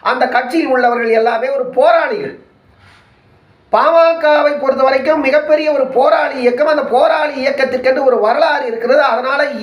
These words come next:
எத்தனை பிரச்சனைகள் வந்தாலும் அந்த கட்சியோடு அவர்கள் எதிர்கொள்ளுவார்களே தவிர மாற்று கட்சியில் அவர்கள் தாவுவதற்கு வாய்ப்பு இல்லை. ஆகையால பாமகவில் இருக்கின்ற வாக்குகள் சிதறும் என்பதற்கு வாய்ப்புகள் குறைவு.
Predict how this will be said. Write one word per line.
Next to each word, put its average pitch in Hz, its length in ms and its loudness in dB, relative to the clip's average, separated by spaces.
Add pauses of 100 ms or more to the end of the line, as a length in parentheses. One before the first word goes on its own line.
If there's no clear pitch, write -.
எத்தனை 320 460 0 (220)
பிரச்சனைகள் 294 580 -2
வந்தாலும் 262 400 -2
அந்த 240 160 -2
கட்சியோடு 285 540 0
அவர்கள் 233 340 -4
எதிர்கொள்ளுவார்களே 226 760 0
தவிர 226 320 0
மாற்று 254 320 -4
கட்சியில் 208 540 0
அவர்கள் 190 340 -4
தாவுவதற்கு 214 480 -2
வாய்ப்பு 170 380 -2
இல்லை. 147 180 -2 (520)
ஆகையால 294 540 0
பாமகவில் 294 720 0
இருக்கின்ற 269 380 0
வாக்குகள் 294 560 0
சிதறும் 262 320 2
என்பதற்கு 226 400 -2 (480)
வாய்ப்புகள் 202 580 0
குறைவு. 185 320 2